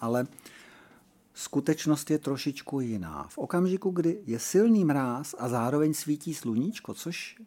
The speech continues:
nebývá mnoho dní za to zimní období, ale když to nastane, tak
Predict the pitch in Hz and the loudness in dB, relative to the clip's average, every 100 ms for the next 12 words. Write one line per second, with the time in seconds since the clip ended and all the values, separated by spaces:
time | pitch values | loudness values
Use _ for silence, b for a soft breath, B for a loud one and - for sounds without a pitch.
0 | - 143 196 226 220 196 135 143 151 180 | 0 2 4 2 2 4 6 6 4 2
1 | 143 147 147 165 135 147 135 151 160 139 | 4 4 4 2 -2 -2 0 2 0 -2
2 | 160 185 123 - 110 113 135 - 117 127 | -4 -2 -2 -2 -2 -2 -4 0 0 0
3 | - 269 254 - B B B B B B | 0 4 4 2 B B B B B B
4 | - 113 | -2 -2